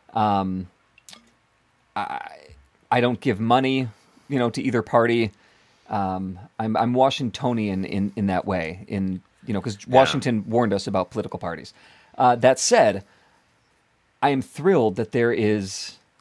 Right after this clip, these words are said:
Speaker 1: a third party coming to play. Like, there was the Green Party for, maybe that's still around,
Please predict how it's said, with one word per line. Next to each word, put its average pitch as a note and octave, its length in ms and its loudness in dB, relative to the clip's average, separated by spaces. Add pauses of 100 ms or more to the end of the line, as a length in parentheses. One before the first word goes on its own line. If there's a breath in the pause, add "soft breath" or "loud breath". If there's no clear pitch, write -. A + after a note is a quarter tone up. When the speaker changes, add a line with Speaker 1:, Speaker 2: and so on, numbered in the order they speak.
Speaker 1:
a B2 60 0
third B2 260 -2
party G#2 300 -2
coming G2 420 -4 (100)
to - 80 -16
play. - 260 -2
Like, G#2+ 140 -2
there F3 80 0
was E3 120 -2
the D3 60 -4
Green D#3+ 260 -2
Party D#3 260 2
for, - 280 -2
maybe A2+ 220 -4
that's A#2+ 160 0
still A#2+ 180 -2
around, G#2+ 460 -2